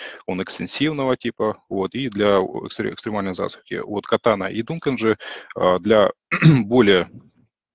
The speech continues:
интенсивного земледелия и также, э, э, м, среднеспелая группа спелости, что позволяет получать, э, потенциал больше, да, то есть, м,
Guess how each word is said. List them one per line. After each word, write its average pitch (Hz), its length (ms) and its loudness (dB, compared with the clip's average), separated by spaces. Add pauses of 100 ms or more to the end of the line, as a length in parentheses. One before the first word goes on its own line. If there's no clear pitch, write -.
(340)
интенсивного 101 600 0
земледелия 123 540 2
и 101 140 0
также, 101 460 0
э, 95 420 -4 (520)
э, - 40 -8
м, 87 1400 -4 (1000)
среднеспелая 107 600 2
группа 107 220 -4
спелости, 107 480 0
что - 180 -8
позволяет 98 640 0 (160)
получать, 92 600 -6
э, 90 360 -6 (140)
потенциал 92 480 -2
больше, 87 300 -8
да, 95 180 -6
то - 140 -14
есть, - 200 -14
м, - 240 -18